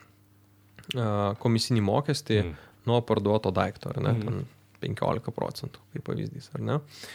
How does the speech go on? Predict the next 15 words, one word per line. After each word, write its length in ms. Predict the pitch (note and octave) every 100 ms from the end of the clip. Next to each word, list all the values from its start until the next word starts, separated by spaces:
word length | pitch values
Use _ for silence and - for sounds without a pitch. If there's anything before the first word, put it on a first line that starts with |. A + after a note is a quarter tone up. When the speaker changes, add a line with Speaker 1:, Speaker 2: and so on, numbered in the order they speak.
| -
Speaker 2:
Atrodo 240 | F#3 E3+
tikrai 220 | - E3+ B2+
paprasta, 420 | A#2 A#2 - D#3
logiška 400 | C3 A2+ - A2
idėja. 180 | F2 A2
Speaker 1:
Labai 340 | A2+ A#2 D#3
Speaker 2:
Aha. 80 | D#3
Speaker 1:
logiška 400 | C3+ C3+ C#3 A#2+
idėja, 380 | G2+ A#2 C3+ C3 A#2+
Excel'e 400 | C#3 - A2+ G#2
atrodė 340 | - A#2+ A2+
fantastiškai, 760 | G#2+ A2 A2 B2 C3 - - D#3
Speaker 2:
<laughs> 60 | -
Speaker 1:
patraukliai. 580 | - G#2 - B2 C3 B2+ C#3+ - - -
A, 360 | - G#2+ G2+ G2+